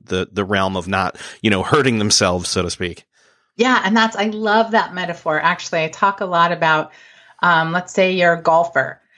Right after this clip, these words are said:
Speaker 2: and I'm not a golfer, so for, golfers need to forgive me if I've got my <laughs> terminology wrong. Um, but your, something about your swing is not working right, and, and the, the outcome of your, of your hitting the shot is not what you want it to be.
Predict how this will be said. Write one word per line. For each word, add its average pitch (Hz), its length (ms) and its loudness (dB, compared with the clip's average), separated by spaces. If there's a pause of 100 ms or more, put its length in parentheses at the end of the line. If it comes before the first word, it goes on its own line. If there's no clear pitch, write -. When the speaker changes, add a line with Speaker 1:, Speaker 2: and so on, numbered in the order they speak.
(260)
Speaker 2:
and 165 420 0
I'm 180 120 -2
not 165 160 0
a - 20 -10
golfer, 139 380 -4
so 151 400 -2
for, - 180 0
golfers 160 500 0
need 156 200 -4
to 147 60 -2
forgive 147 340 -2
me 143 120 -4
if 151 140 -2
I've 208 220 2
got 240 320 2
my 240 160 4
<laughs> 156 140 2
terminology 190 640 0
wrong. 160 300 -6 (500)
Um, 190 360 -2
but 208 200 0
your, 202 580 2
something 247 300 2
about 202 200 2
your 190 100 -2
swing 185 380 -4
is 170 140 -2
not 170 220 0
working 151 320 -2
right, 143 380 -4 (100)
and, 160 340 2
and 160 220 0
the, 147 360 2
the 180 140 0
outcome 196 520 0
of 160 160 -6
your, 147 600 -4
of 143 300 -2
your 147 260 -2
hitting 180 340 0
the 160 80 0
shot 151 380 0
is 135 100 -6
not 160 340 2
what 160 140 -2
you 165 100 -6
want 147 220 0
it 139 100 -6
to 165 100 -2
be. 147 380 -4